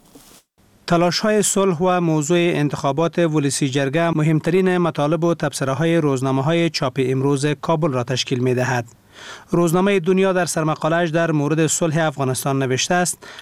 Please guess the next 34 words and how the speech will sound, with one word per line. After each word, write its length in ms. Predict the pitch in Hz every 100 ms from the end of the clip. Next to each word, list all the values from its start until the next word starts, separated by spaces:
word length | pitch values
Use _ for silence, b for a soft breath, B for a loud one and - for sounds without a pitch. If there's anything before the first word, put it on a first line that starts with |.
| B
«هرچند 500 | 170 160 - 196 185
تلاش‌های 540 | 170 156 139 151 143
صلح 300 | 127 - 175
در 120 | 160
این 140 | 147 139
اواخر 380 | 135 131 - 180
در 220 | 151 139
سطح 360 | - 139 -
ملی 320 | 135 135 156 185
و 200 | 175 165
جهانی 440 | 143 131 139 143
افزایش 460 | 131 - 139 180 202
یافته، 380 | 190 - 214 208 B B B
اما 320 | 165 180 202
در 200 | 180 190
برابر 380 | 156 147 139 139
آن 260 | - 170
موانع 440 | 190 156 135 135 139
نیز 320 | 147 160 147
وجود 460 | 156 151 170 175 123
دارد.» 440 | 123 123 123 - B B B B
سرمقاله 540 | - 143 139 139 143
نویس 340 | 139 139 131
نوشته 400 | 143 131 - 175
که 220 | 170 175 175
ارگ 360 | 160 180 170 156
یکی 360 | 170 165 180
از 200 | 165 151
موانع 360 | 143 131 139 170
در 100 | 147
این 180 | 139 131
راستا 380 | 131 127 139
محسوب 440 | 135 131 117 185 180
می‌شود 460 | 190 - 190 190